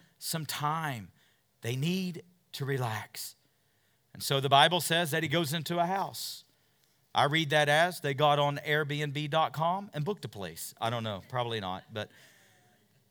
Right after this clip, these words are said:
they go into a house. And verse twenty-four says that he didn't want to be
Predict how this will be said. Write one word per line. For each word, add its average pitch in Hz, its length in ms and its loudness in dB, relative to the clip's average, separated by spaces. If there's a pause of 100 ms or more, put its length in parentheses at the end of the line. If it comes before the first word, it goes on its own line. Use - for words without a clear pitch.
(140)
they 131 80 -2
go 180 240 6
into 226 220 4
a 220 40 12
house. 170 880 4 (1300)
And 135 80 -4
verse 202 220 6
twenty-four 202 440 2
says 185 440 4
that 180 320 4 (1900)
he 147 120 -8
didn't 208 220 4
want 208 120 2
to 196 60 2
be 180 460 -2